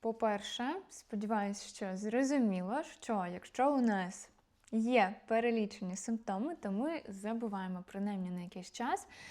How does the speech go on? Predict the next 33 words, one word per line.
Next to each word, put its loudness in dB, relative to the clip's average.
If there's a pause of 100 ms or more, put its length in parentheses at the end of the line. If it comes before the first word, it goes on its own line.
(140)
про 4
таке -2
активне 0
качання -4
пресу, -4
бо -8
воно -2
нам 0
і -4
не 0
дасть -6
результат, -2
якщо -2
ми 0
його -2
качаємо, -2
щоб -8
мати -4
плоский -4
живіт, -2
е, -2
рельєфний -4
прес -8
і -10
так -8
далі, -2 (420)
а 0
по-друге, -2
може -2
зашкодити, -4
бо -4
ми -2
просто -6